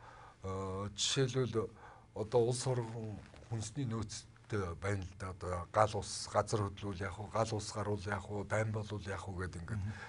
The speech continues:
Speaker 1: жишээл Америк нэгдсэн улс байж байна, Япон байж байна, ийшээгээ Европын орнууд байж байна.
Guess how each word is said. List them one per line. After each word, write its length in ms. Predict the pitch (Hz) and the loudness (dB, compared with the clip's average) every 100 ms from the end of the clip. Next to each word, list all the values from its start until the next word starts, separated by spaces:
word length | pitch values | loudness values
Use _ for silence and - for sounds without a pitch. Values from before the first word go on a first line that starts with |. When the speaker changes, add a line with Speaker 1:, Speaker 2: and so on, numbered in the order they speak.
| - | -6
Speaker 1:
жишээл 300 | - 95 101 | -2 0 2
Америк 240 | 101 110 - | 0 -2 -4
нэгдсэн 320 | 101 - 104 95 | -6 -4 -4 -2
улс 160 | 90 | -4
байж 220 | 101 87 104 | -6 -6 -6
байна, 180 | 92 95 | -6 -4
Япон 320 | 95 - 104 98 | -6 -6 -6 -6
байж 220 | 95 87 | -8 -8
байна, 200 | 101 92 90 101 | -6 -6 -6 -6
ийшээгээ 440 | - 104 98 98 90 - - - - - | -6 -2 0 0 -2 -12 -14 -12 -14 -8
Европын 480 | 95 104 107 104 110 | 2 6 6 6 4
орнууд 320 | 95 90 92 87 | 4 2 -4 -6
байж 140 | 82 82 | -8 -8
байна. 160 | 76 | -12